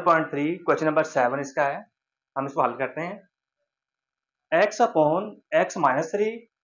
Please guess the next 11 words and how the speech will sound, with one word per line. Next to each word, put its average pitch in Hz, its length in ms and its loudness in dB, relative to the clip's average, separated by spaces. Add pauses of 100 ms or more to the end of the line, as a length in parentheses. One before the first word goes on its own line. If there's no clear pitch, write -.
(120)
plus 170 360 2 (120)
four 175 320 6 (500)
into 196 340 0 (760)
X 180 260 0
minus 180 360 2
three 170 260 -2 (920)
upon 165 460 2 (120)
X 185 260 0 (180)
equal 156 460 2
to 151 80 0 (100)
four। 135 200 2